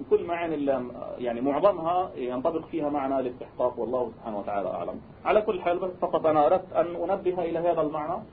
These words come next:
طبعًا كما ترون القرآن لما الإنسان يطبق في، آه، عليه القواعد النحوية والقواعد المنطقية والقواعد البلاغية، ترى أنه هنا تكمل بلاغة القرآن.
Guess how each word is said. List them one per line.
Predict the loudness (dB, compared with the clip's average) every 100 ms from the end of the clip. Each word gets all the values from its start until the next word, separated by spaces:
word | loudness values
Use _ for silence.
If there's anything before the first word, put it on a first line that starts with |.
| -20 -16 -12 0
طبعًا | 2 2
كما | 0 -2 0
ترون | 4 2 2 -4 -6
القرآن | -8 -2 0 2 0 0
لما | -2 -2
الإنسان | -4 -6 -4 -4
يطبق | -2 -4 -2 -6 -6
في، | -10 -6 -6 -6
آه، | -6 -6
عليه | 0 4 4 2 -8 -20 -20 -6
القواعد | -2 4 4 4 2
النحوية | -2 -2 -2 0 0 0 0
والقواعد | 0 2 2 4 2
المنطقية | 0 -2 -2 -2 -2 0 0 2
والقواعد | 0 2 2 4 2
البلاغية، | 0 0 2 0 0 0 0 -14 -20 -20 -20 -6 2
ترى | 4 6 4
أنه | 0 -2 -6 -6 -2
هنا | 0 0
تكمل | -2 -4 -4
بلاغة | -2 0 0 -2
القرآن. | -6 -8 -6 -8